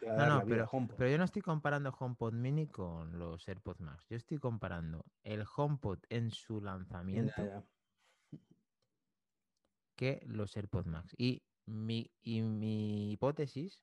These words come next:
Speaker 2: es que va a vender bastante más los AirPods Max.
Speaker 1: Mm, yo creo que
Speaker 2: Esa
Speaker 1: no
Speaker 2: es mi
Speaker 1: puede.
Speaker 2: hipótesis. Eh, están montando un revuelo, no sé si es cuestión también de ese, ese fabuloso marketing, si es que el stock es muy limitado.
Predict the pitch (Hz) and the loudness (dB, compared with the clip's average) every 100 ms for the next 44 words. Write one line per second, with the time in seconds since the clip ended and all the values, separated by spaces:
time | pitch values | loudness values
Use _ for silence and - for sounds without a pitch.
0 | _ - 117 - 123 - 113 107 117 117 | _ -6 -6 0 -2 -2 2 4 6 4
1 | 123 107 - 101 104 98 104 131 _ _ | 2 2 0 -2 -2 -2 -2 -6 _ _
2 | _ - 101 - 95 98 107 110 135 - | _ -2 -2 -2 -10 -6 -6 -6 -8 -12
3 | 67 - - _ _ _ _ _ _ _ | -12 -14 -20 _ _ _ _ _ _ _
4 | _ _ _ _ _ _ _ _ _ _ | _ _ _ _ _ _ _ _ _ _
5 | _ _ _ _ _ - 110 104 107 123 | _ _ _ _ _ -6 -4 -2 2 4
6 | 139 170 143 127 113 107 101 104 95 - | 6 6 8 6 6 4 2 -2 -2 -8
7 | _ _ _ _ _ _ _ _ _ _ | _ _ _ _ _ _ _ _ _ _
8 | _ 113 113 110 107 107 101 123 151 151 | _ -4 -2 0 0 -2 0 2 4 4
9 | 165 170 165 147 139 139 151 165 170 147 | 6 6 6 4 6 6 8 8 8 6
10 | 127 - 131 - 127 - - 127 120 123 | 4 2 -2 0 -2 -4 -2 -2 2 0
11 | 120 113 113 123 120 101 104 110 104 101 | 2 0 2 0 2 2 2 2 2 2
12 | 107 117 107 107 101 101 107 92 101 113 | 0 -2 0 2 2 2 0 -2 -4 -2
13 | 123 120 123 123 127 - 104 101 - 107 | -4 0 0 0 -2 -4 -4 -4 -4 -4
14 | 101 - 104 104 110 101 98 90 107 110 | -2 0 0 2 2 2 0 0 0 2
15 | 120 123 123 | 2 2 2